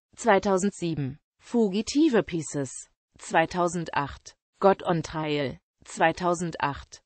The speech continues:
John Adams, Freiheit für Amerika. Zweitausendacht.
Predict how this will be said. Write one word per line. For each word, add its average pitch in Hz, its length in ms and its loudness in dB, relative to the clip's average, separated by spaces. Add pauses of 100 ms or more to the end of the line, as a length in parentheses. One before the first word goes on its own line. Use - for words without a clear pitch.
(220)
John 202 300 6
Adams, 180 600 0
Freiheit 202 640 0
für - 180 -2
Amerika. 220 800 2 (400)
Zweitausendacht. 170 1200 -2